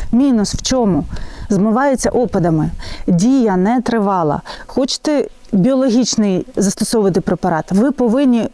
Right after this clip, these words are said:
робити оприскування кожні сім-десять днів. Температура плюс вісімнадцять і вище. Тобто це ми можемо працювати травень, червень,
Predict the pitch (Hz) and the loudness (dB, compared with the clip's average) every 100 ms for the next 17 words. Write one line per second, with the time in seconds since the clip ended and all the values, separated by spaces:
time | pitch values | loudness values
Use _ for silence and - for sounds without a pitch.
0 | - 233 226 240 208 - 285 - 226 208 | -2 2 2 2 0 0 -2 -2 -2 0
1 | 175 - - - - 247 277 233 240 - | 0 -2 -4 -4 -2 -2 0 0 0 0
2 | 254 277 226 220 240 - 185 220 185 - | 0 2 2 2 0 0 2 2 0 -4
3 | - - - - - - - - - - | -10 -14 -14 -10 -10 -10 -12 -12 -14 -20
4 | - - - - - 254 277 269 254 220 | -20 -20 -18 -10 -2 0 0 -2 0 2
5 | 175 170 - 196 262 285 214 240 - 214 | 0 -4 -2 0 2 2 0 0 2 2
6 | 202 220 262 202 165 - 240 226 254 - | 2 2 0 -2 -2 -2 0 2 2 0
7 | - 185 170 - 247 - 208 - 339 302 | -2 -4 -4 -4 -4 -2 -2 0 2 4
8 | 254 294 269 262 262 - 254 - 247 277 | 4 2 2 2 0 -2 -4 0 0 2
9 | 311 277 254 240 - - - - 240 269 | 0 0 -2 -2 -8 -10 -12 -6 -2 0
10 | 285 247 269 254 - 262 269 269 240 233 | 2 2 2 2 0 2 2 2 2 2
11 | 220 | 0